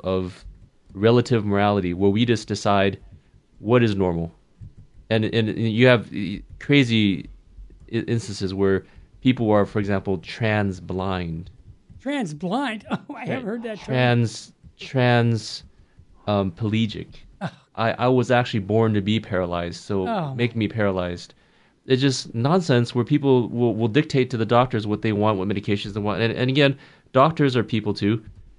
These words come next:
Speaker 1: We want to be liked by our patients. And, and when, when patients are presenting, the, "I heard this on the news," or this,
Speaker 2: Mm-hmm.
Speaker 1: this pharmacy ad, uh, presented this medication, "Can you give this to me?" And it's, it's, it's tough to tell people,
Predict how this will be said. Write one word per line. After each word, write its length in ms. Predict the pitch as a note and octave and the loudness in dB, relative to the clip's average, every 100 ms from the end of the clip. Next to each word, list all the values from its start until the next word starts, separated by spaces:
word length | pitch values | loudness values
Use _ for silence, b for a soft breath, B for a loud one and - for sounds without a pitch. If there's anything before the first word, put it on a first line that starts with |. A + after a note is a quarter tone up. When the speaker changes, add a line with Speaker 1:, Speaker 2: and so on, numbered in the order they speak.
| - - | -20 -2
Speaker 1:
We 100 | B2 | 0
want 180 | C3 C3+ | 4 2
to 20 | |
be 120 | A#2+ | 2
liked 260 | G#2+ G#2 G#2 | 2 2 0
by 120 | G2 | -2
our 60 | F#2+ | -2
patients. 460 | G#2+ G2 G#2+ G#2 G#2+ | 0 -2 -2 -6 -6
And, 140 | G2 | -4
and 160 | G#2 G#2 | -2 0
when, 200 | G#2 G2+ | -2 -2
when 160 | G#2+ | -2
patients 360 | G#2 B2+ B2+ A#2+ | 0 -2 -2 -6
are 40 | |
presenting, 720 | G#2 G2+ G#2 G#2+ G#2 E2+ - | -4 -2 0 0 -2 -4 -10
the, 140 | F#2+ - | -8 -2
"I 160 | A2+ | 0
heard 240 | A2 G#2+ G2+ | 2 2 2
this 240 | G#2 G2+ | 2 2
on 120 | F#2+ F#2+ | -2 -2
the 80 | |
news," 600 | F#2+ G#2+ A2 A2 A2 G#2 G2+ | 0 0 2 2 0 -2 -2
or 220 | F#2+ F#2+ | 0 -2
this, 220 | F2+ F#2 | -4 -8
Speaker 2:
Mm-hmm. 320 | C#3+ C#3+ - | -10 -18 -14
Speaker 1:
this 160 | G2 G2+ | -10 -6
pharmacy 540 | - A2 A2 - A#2 F#2+ | -2 0 0 -4 -4 0
ad, 380 | A2 G#2+ G#2+ - b b b b | 2 2 0 -6 b b b b
uh, 280 | G2+ G2 F#2 | -4 -2 -2
presented 380 | F2 G#2+ A2 G#2+ | -2 -2 0 0
this 140 | G#2 - | -2 -2
medication, 520 | G#2 G2+ G2+ - G2+ | -2 0 -4 -4 -6
"Can 200 | - A2 | -4 -2
you 60 | G#2+ | 0
give 140 | A2 | -2
this 120 | G2+ | -2
to 60 | A2 G#2+ | -4 -2
me?" 140 | G2+ - | -4 -6
And 120 | A2 | -6
it's, 160 | A2+ - | -6 -6
it's, 180 | G#2+ G3 | -8 -4
it's 280 | - C#3+ - | -2 -2 -2
tough 160 | G#3 | -2
to 80 | F3 | 0
tell 160 | D#3 C3 | 2 2
people, 400 | B2 G#2 F#2+ | 2 0 -2